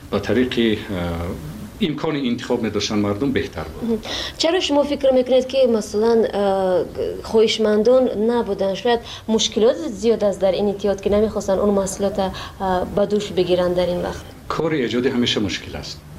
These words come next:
Speaker 1: مثلاً خواننده ما فقط، کتاب رو می‌بیند، فقط، نمایشنامه رو رفته در تئاتر تماشا می‌کند یا سرود رو از، زبان حافظ می‌شنود. لیکن در پشت این کارها چقدر زحمت‌ها هست، چقدر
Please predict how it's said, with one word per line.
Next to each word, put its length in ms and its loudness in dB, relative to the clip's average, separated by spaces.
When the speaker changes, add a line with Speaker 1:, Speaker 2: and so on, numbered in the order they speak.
Speaker 1:
مثلاً 300 2
خواننده 560 2
ما 120 4
فقط، 380 -2
کتاب 340 -2
رو 80 0
می‌بیند، 460 0
فقط، 420 0
نمایشنامه 680 2
رو 180 4
رفته 200 -2
در 240 0
تئاتر 260 0
تماشا 420 -2
می‌کند 420 2
یا 80 4
سرود 380 2
رو 260 2
از، 220 -2
زبان 360 2
حافظ 360 -2
می‌شنود. 500 2
لیکن 280 2
در 140 2
پشت 380 -2
این 180 4
کارها 380 0
چقدر 440 -2
زحمت‌ها 720 0
هست، 160 0
چقدر 440 0